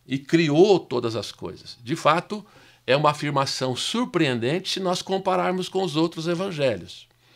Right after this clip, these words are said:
O Evangelho de Mateus nos fala do nascimento de Jesus como uma promessa de Deus.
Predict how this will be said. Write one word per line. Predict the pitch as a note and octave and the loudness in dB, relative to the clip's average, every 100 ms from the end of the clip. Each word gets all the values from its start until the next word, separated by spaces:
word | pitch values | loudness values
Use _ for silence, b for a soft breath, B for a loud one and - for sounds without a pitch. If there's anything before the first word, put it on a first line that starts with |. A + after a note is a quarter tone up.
| b b b b | b b b b
O | - | 2
Evangelho | C3+ C3 A#2+ B2 A2+ | 4 2 0 0 -2
de | A2 | -2
Mateus | D3+ D#3 D#3 F#3 A3 E3 | -2 -2 2 0 0 -4
nos | C3+ - | -4 -2
fala | - C#3+ C#3 | 0 2 2
do | A#2+ | 0
nascimento | A#2+ B2+ - A2 A#2 A#2 G#2 | -2 -2 -2 -4 -4 -4 -8
de | G2+ | -8
Jesus | G#2+ F#2 A#2 F3 - - b b b b b | -8 -6 -6 -6 -8 -18 b b b b b
como | A#2+ A#2 | -2 2
uma | A#2 | 2
promessa | - B2+ B2 A2+ C#3 F3 - G2+ F#2 _ b b b b b - | 2 2 2 4 2 0 -2 -6 -6 _ b b b b b -10
de | A2+ | -6
Deus. | G#2+ B2+ G#3 - - | 0 0 0 -6 -12